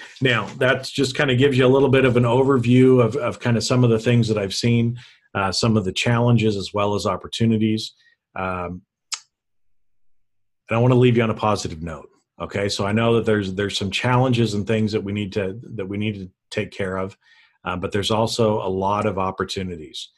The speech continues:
You know, internal audit is a great profession. I have had a great profession, and I have learned more than I ever thought I would about business in general,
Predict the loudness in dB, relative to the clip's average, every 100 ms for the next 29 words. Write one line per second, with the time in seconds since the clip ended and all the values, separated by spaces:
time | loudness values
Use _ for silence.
0 | _ _ _ -10 -6 -2 0 0 0 0
1 | 0 -2 -2 -4 -8 -10 -10 -8 -6 -8
2 | -10 -8 -6 -6 -6 -8 -10 _ _ _
3 | -6 -2 0 0 -2 -2 -4 -4 -6 -8
4 | -12 -8 -6 -6 -8 -10 -8 -8 -6 -6
5 | -8 -6 -6 -4 -4 -4 -8 -10 _ _
6 | _ _ _ _ -4 2 4 6 4 4
7 | 0 -2 -4 -4 -6 -6 -2 0 0 -4
8 | -4 -2 -2 -4 -8 -8 -10 -10 -12 -10
9 | -10 -8 -4 -4 -4